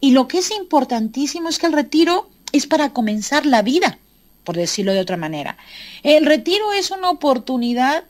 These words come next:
privilegiada para seguir aprendiendo, para seguir disfrutando y a lo mejor con más intensidad, porque a lo mejor tendremos menos obligaciones familiares y económicas que tener, que cumplir. Pero el retiro realmente es una, a mí me, me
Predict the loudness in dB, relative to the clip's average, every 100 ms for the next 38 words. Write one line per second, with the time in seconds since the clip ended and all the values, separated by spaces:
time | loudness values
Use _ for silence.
0 | -8 -2 0 0 -2 -2 -2 0 0 0
1 | -2 -2 -6 -6 -2 -2 -2 -6 -6 -4
2 | -4 -4 -6 -6 -6 -6 -4 -4 0 2
3 | 4 2 0 -2 0 0 2 2 0 -2
4 | -2 -4 -4 2 4 4 0 -18 -20 -20
5 | -20 _ 0 2 2 2 0 0 2 2
6 | 4 4 2 2 4 4 2 0 -2 -2
7 | -2 -4 -4 -6 -8 -8 -2 0 0 -4
8 | -4 -4 -2 -4 -2 -4 -2 -6 -8 -14
9 | -14 -14 -16 _ _ -20 -20 -12 -6 -4
10 | -2 -2 -2 -8 -18 -4 4 6 6 4
11 | 2 2 0 2 2 4 2 0 -2 -4
12 | 0 0 -2 -6 -4 -2 -2 -2 0 0
13 | 0 -2 -6 -12 -20 _ -2 2 2